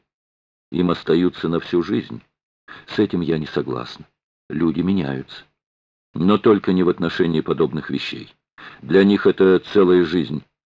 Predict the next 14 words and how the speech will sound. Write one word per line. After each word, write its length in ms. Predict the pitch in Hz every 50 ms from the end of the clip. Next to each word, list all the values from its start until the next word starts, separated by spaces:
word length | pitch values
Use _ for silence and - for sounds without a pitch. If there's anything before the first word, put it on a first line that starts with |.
| _ _ _ _ _ _ _ _ _ _ _ _ _ _ _ _ _ _
Тем 280 | - 101 104 98 95 90
не 100 | 87 90
менее... 520 | 92 95 101 107 107 107 110 117 123 123 - _ _ _ _ _ _ _ _ _ _ _ _ _ _ _ _
я 300 | 69 67 60 69 95 107
собираюсь 720 | 107 - - 110 110 110 101 92 90 90 92 95 95 90
с 160 | - - - -
ним 180 | 82 87 85
встретиться. 800 | - - - - 85 80 78 67 - 71 - - - 71 73 69 - _ _ _ _ _ _ _ _ _ _ _ _ _ _ _ - - - _ -
Борн 400 | 76 92 107 110 113 123 123 117
подошел 400 | - - - 92 - - 98 92
к 80 | -
столику 460 | - - - 101 95 90 87 - -
с 100 | 82 -
телефоном 500 | - 80 78 78 - - 98 101 107 110